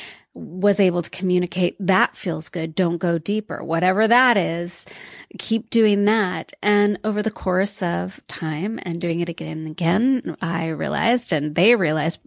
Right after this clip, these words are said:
they realized before I realized that that's my G-spot. And I know exactly where it is now. Um, but the only way to wake up my G-spot is I gotta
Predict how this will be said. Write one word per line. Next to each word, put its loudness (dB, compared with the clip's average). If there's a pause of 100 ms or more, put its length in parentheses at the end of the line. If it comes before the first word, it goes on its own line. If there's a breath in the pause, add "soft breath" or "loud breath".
(180)
they 4
realized -2
before -6
I 2
realized -8
that -10
that's -6
my -6
G-spot. -6 (640)
And 2
I 2
know 0
exactly 0
where 6
it 2
is 0
now. -2 (720 loud breath)
Um, -2
but 2 (600)
the 0
only 4
way 2
to 2
wake -2
up -6
my -2
G-spot -6
is -6
I -4
gotta -6